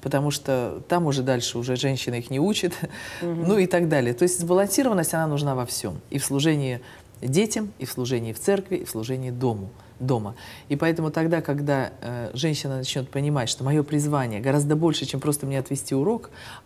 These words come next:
Speaker 1: а начать работать с этим ребенком или проводить его дальше с его друзьями, с его сверстниками, и там создать ту комфортную атмосферу, в которой он захочет привести своих друзей.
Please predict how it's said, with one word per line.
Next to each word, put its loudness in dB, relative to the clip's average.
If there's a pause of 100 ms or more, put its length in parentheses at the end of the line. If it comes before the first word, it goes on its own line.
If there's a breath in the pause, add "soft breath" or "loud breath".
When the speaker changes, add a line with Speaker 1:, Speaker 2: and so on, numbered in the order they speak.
Speaker 1:
а 2
начать 2
работать 0
с -2
этим -4
ребенком 0
или 2
проводить 2
его 0
дальше 2
с -4
его 2
друзьями, 0
с -6
его 0
сверстниками, 0 (120)
и 2
там 0 (180)
создать 2
ту -4
комфортную 0
атмосферу, -2 (320 loud breath)
в -12
которой 4
он 4
захочет 0
привести 0
своих -2
друзей. -4